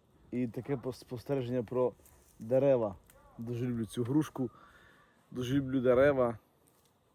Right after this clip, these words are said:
Пан Толкіен, цей, що написав Володар Перснів і Хобіта, наново для мене відкрив любов до дерев. А мені завжди вони ще з дитинства подобалися. І, і вражає. Я на днях подивився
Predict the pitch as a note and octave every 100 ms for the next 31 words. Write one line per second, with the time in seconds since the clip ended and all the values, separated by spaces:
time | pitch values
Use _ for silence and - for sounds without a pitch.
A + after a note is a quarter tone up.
0 | - C#3+ B2+ A2+ - _ _ _ - D#3
1 | D3+ - B2 A#2+ A#2 A#2+ A2+ A2+ G2+ A2
2 | C3 A#2+ - - _ _ _ - A2 A2+
3 | A#2 G#2 D3+ D3+ - B2+ A2 G#2 - D3
4 | C3+ B2+ B2 G#2+ _ _ _ _ _ G#2
5 | B2+ C3+ B2 A#2 B2 B2 A#2 A#2 G2+ B2
6 | C3+ C#3 A2+ _ - - - G#2+ C3 C3
7 | C#3 B2 A#2 B2 B2+ A#2+ A2 _ _ _
8 | _ - A#2+ B2+ B2+ B2 A#2+ B2+ B2 A2+
9 | G#2+ G#2 C#3+ C#3 C#3 B2+ _ _ _ _
10 | _ - B2 C#3+ C3 B2+ B2 B2 A2 -
11 | - _ - - - - _ - B2+ C3
12 | B2 B2+ B2+ C#3+ B2+ A#2 A#2 G#2+ A#2 C3
13 | C3 B2+ A#2+ C3 B2 C3 A#2+